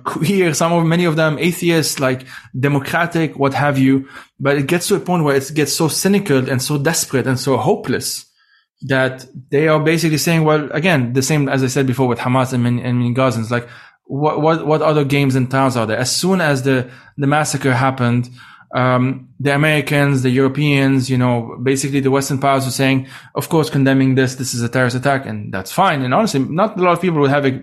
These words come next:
problem with that in of itself, condemning it for what it was, which was a massacre,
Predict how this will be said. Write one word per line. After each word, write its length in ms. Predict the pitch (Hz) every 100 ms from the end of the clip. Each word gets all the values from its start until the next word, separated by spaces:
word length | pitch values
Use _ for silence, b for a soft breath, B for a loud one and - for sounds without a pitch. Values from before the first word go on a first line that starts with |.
| - - 147
problem 320 | - 147 151 135
with 180 | 120
that 340 | 131 117 - - _ _ _
in 200 | 143 135
of 100 | 120
itself, 320 | 117 131 120
condemning 380 | 127 123 127 127
it 100 | 120
for 80 | 123
what 160 | 117 113
it 80 |
was, 220 | 117 110 151
which 180 | 156
was 220 | 214 160 135
a 40 |
massacre, 520 | 175 156 - - -